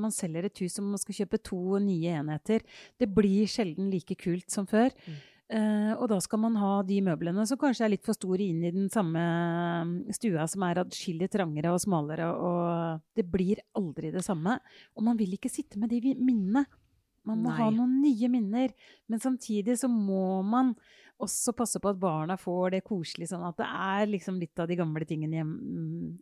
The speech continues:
Speaker 1: i stua si, da.
Speaker 2: Ok, så dette kjenner jeg allerede er en, dette er en balansegang.
Speaker 1: Ja.
Speaker 2: For, det, man skal ha liksom tunga litt rett i munnen her. Så, eh, slik jeg forstår det, de store, hva skal jeg si, litt kostbare møblene, det er ikke der dere skal liksom,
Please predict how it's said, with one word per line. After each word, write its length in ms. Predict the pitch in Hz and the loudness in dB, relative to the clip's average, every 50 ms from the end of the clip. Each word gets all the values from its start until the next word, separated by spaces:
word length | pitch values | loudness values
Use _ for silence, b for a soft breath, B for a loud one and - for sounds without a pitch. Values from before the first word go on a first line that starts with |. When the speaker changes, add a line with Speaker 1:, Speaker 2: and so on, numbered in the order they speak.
| _ _ | _ _
Speaker 1:
i 140 | - 185 185 | -4 -4 -4
stua 240 | 175 - 208 180 147 | -2 -2 -2 -2 0
si, 140 | 139 - 220 | 2 2 4
da. 80 | 220 196 - b b b b b b b | 4 2 2 b b b b b b b
Speaker 2:
Ok, 140 | 214 - 165 - - | -10 -10 -10 -8 -4
så 80 | 240 | -2
dette 240 | 254 254 254 - 262 269 269 262 262 226 240 | -2 -2 -2 -2 -2 -2 -2 -2 -2 -4 -6
kjenner 220 | - 269 240 196 185 | -4 -4 -2 -2 0
jeg 80 | 185 | 0
allerede 340 | 196 208 214 190 165 156 185 | 0 0 0 0 -2 -2 -4
er 300 | 190 156 139 147 160 165 | -4 -2 -2 -2 -2 -2
en, 80 | 170 175 180 - - 196 190 175 175 _ _ - | -4 -6 -8 -10 -12 -10 -10 -10 -10 _ _ -8
dette 320 | 202 185 208 196 - 175 | -6 -6 -6 -6 -4 -4
er 80 | 160 160 | -4 -4
en 140 | 160 170 185 | -4 -6 -6
balansegang. 880 | 254 294 285 240 175 151 139 135 131 - - - - - 151 180 220 392 453 403 _ _ | -4 -4 -4 -4 -4 -6 -8 -12 -16 -16 -18 -14 -12 -10 -6 -4 -4 -4 -6 -8 _ _
Speaker 1:
Ja. 140 | - 240 277 - - | 2 4 4 4 2
Speaker 2:
For, 100 | - - - | -4 -16 -14
det, 160 | 226 214 233 220 | -10 -10 -8 -8
man 140 | 226 240 226 | -6 -8 -8
skal 160 | - - 262 | -8 -10 -8
ha 160 | - 233 240 | -6 -4 -6
liksom 300 | 277 359 359 302 302 285 - | -6 -6 -8 -10 -12 -12 -10
tunga 320 | 311 240 180 165 165 185 196 202 | -10 -8 -8 -6 -6 -6 -8 -8
litt 160 | 202 - _ | -10 -12 _
rett 320 | - 165 160 - _ 233 | -14 -14 -14 -14 _ -12
i 60 | 202 180 | -10 -10
munnen 220 | 156 151 156 196 285 | -8 -6 -6 -4 -6
her. 80 | 359 - B B B B B B B | -6 -8 B B B B B B B
Så, 160 | B 277 277 277 - | B 2 2 2 0
eh, 160 | - 226 233 | -4 -6 -6
slik 320 | 233 - - 247 - 233 220 | -6 -6 -6 -4 -2 -2 -2
jeg 60 | 247 | -2
forstår 240 | 233 - 196 180 170 | -2 0 2 2 4
det, 140 | 180 196 208 202 214 | 4 2 2 0 -4
de 80 | 233 | -8
store, 840 | 226 - - - - 277 254 220 190 165 156 151 151 165 180 208 214 214 - 214 | -8 -8 -10 -8 -6 -6 -6 -4 -6 -4 -4 -2 0 2 2 2 0 -2 -4 -6
hva 80 | 220 | -6
skal 160 | 208 - 220 | -6 -4 -6
jeg 60 | 202 220 | -6 -4
si, 80 | 208 202 | -6 -6
litt 160 | 202 - - | -6 -8 -8
kostbare 480 | - 220 - - - _ - 143 147 | -8 -8 -8 -10 -16 _ -6 -4 -2
møblene, 540 | 175 190 170 147 147 151 160 185 214 233 233 - | -2 0 0 -2 -2 -2 -2 0 0 0 -2 -2
det 80 | 220 | -6
er 80 | 208 - | -6 -6
ikke 160 | 247 214 196 185 165 | -8 -6 -4 -2 -2
der 320 | 160 151 147 143 147 160 | -2 -2 -4 -4 -4 -4
dere 160 | 165 185 185 | -4 -4 -4
skal 160 | - 220 202 | -4 -4 -4
liksom, 800 | 190 190 190 185 180 185 180 180 185 185 185 185 185 180 180 - | -2 -2 -2 -2 -2 -4 -4 -6 -6 -6 -6 -8 -8 -10 -12 -14